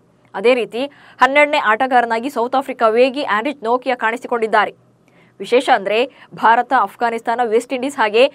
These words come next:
ಸೌತ್ ಆಫ್ರಿಕಾದ ಆಟಗಾರರು ಮಾತ್ರ ಈ ಹನ್ನೆರಡರ ಬಳಗದಲ್ಲಿ ಕಾಣಿಸಿಕೊಂಡಿದ್ದಾರೆ. ಇನ್ನೊಂದು ಸ್ಪೆಷಾಲಿಟಿ, ಐ ಸಿ ಸಿ Tournament of the ಟೀಮ್‌ನಲ್ಲಿ ಭಾರತದ ಆರು ಆಟಗಾರರಿಗೆ ಸ್ಥಾನ ಸಿಕ್ಕಿದೆ ನಿಜ. ಅಚ್ಚರಿ ಅಂದ್ರೆ, ಐ ಸಿ ಸಿಯ ಹನ್ನೆರಡರ ಬಳಗದಲ್ಲಿ ರನ್ ಮಿಷನ್ ವಿರಾಟ್ ಕೊಹ್ಲಿಗೆ ಸ್ಥಾನ ನೀಡಿಲ್ಲ.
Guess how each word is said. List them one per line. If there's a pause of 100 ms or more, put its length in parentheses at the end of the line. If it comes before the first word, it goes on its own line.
(240)
ಸೌತ್
ಆಫ್ರಿಕಾದ
ಆಟಗಾರರು
ಮಾತ್ರ
ಈ
ಹನ್ನೆರಡರ
ಬಳಗದಲ್ಲಿ
ಕಾಣಿಸಿಕೊಂಡಿದ್ದಾರೆ.
ಇನ್ನೊಂದು
ಸ್ಪೆಷಾಲಿಟಿ, (640)
ಐ
ಸಿ
ಸಿ
Tournament
of
the
ಟೀಮ್‌ನಲ್ಲಿ
ಭಾರತದ (100)
ಆರು
ಆಟಗಾರರಿಗೆ
ಸ್ಥಾನ
ಸಿಕ್ಕಿದೆ
ನಿಜ. (360)
ಅಚ್ಚರಿ
ಅಂದ್ರೆ, (140)
ಐ
ಸಿ
ಸಿಯ
ಹನ್ನೆರಡರ
ಬಳಗದಲ್ಲಿ
ರನ್
ಮಿಷನ್
ವಿರಾಟ್
ಕೊಹ್ಲಿಗೆ
ಸ್ಥಾನ
ನೀಡಿಲ್ಲ.